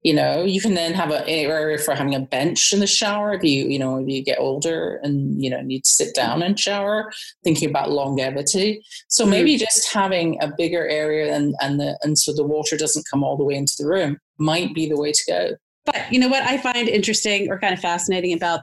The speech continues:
Speaker 2: this, uh, this question of a shower enclosure and what's the best, environmentally, what's the best choice, is that it's really unclear what the best choice is.
Speaker 1: Well, this is why I wish there was a sort of cheat sheet.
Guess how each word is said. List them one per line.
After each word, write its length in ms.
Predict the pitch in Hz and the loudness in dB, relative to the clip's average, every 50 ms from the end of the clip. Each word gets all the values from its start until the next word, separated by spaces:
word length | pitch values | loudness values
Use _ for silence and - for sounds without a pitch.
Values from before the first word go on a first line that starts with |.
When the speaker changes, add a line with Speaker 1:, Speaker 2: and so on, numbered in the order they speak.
| - _ - | -6 _ -4
Speaker 2:
this, 440 | 180 175 170 165 - - - - - - - | -2 -2 -2 -2 -2 -4 -4 -6 -4 -2 0
uh, 260 | 185 175 165 160 151 | 2 2 2 2 0
this 160 | 156 202 208 | 0 -2 -2
question 480 | - - 214 202 - - 208 190 190 - - | -2 0 0 0 2 2 2 0 0 -2 -2
of 320 | - 185 180 180 180 175 175 - | -4 -2 -2 -2 -2 -4 -4 -2
a 60 | 170 | 0
shower 380 | - - 180 175 175 175 175 | 0 0 0 0 -2 -2 -2
enclosure 580 | - - 165 156 - - 180 170 165 160 170 151 | -2 -2 -4 -6 -6 -4 -4 -2 -2 -2 -2 -2
and 160 | 151 156 156 | -2 -2 -2
what's 140 | 151 156 - | -4 -4 -6
the 80 | - 170 | -4 -4
best, 460 | 175 170 165 - - - - - - _ _ _ _ _ _ 190 | -2 -2 -2 -4 -4 -6 -10 -12 -16 _ _ _ _ _ _ 2
environmentally, 640 | 196 190 208 214 214 208 196 190 185 - 185 165 160 | 2 4 4 2 2 2 0 0 0 0 0 0 0
what's 200 | 170 170 160 - | 0 -2 -4 -4
the 80 | 185 | -4
best 320 | 170 175 165 160 156 - - | -2 -2 -2 -2 -2 -4 -4
choice, 420 | - - 160 151 147 151 - - - _ _ _ - | -4 -4 -2 -2 -4 -4 -8 -12 -16 _ _ _ 2
is 100 | 214 214 | 2 4
that 220 | 214 190 170 - - | 4 2 2 0 -2
it's 120 | 202 190 190 | -4 -2 0
really 200 | 208 202 196 185 | 0 0 0 2
unclear 440 | 180 180 170 - - 208 185 175 165 | 0 0 0 0 0 0 2 2 0
what 140 | 160 151 - | 0 -2 -4
the 60 | 165 | -4
best 340 | 156 160 151 151 - - - | -4 -4 -2 -2 -4 -2 -2
choice 520 | - 165 156 143 143 147 - - - - - | -2 0 0 -2 -2 -4 -6 -10 -10 -4 -2
is. 240 | 185 156 127 123 - | -2 0 0 -2 -4
Speaker 1:
Well, 80 | - 453 | -2 0
this 160 | 453 453 440 453 | 2 2 2 2
is 160 | 466 466 - | 2 2 2
why 220 | 392 381 339 311 | 2 2 4 4
I 20 | 294 | 4
wish 340 | 269 285 302 285 - - | 4 2 2 2 2 2
there 160 | - 269 247 233 | 0 0 2 2
was 300 | 226 226 220 220 - - - | 2 2 2 2 0 0 0
a 140 | 185 180 185 | 0 0 0
sort 180 | 185 - 190 196 | 0 -2 -2 -2
of 120 | 185 - | -2 -2
cheat 280 | - - 269 262 262 - | 0 0 2 0 0 0
sheet. 540 | - - - 147 127 - - - - - | 0 0 0 0 -2 -2 -4 -4 -4 -4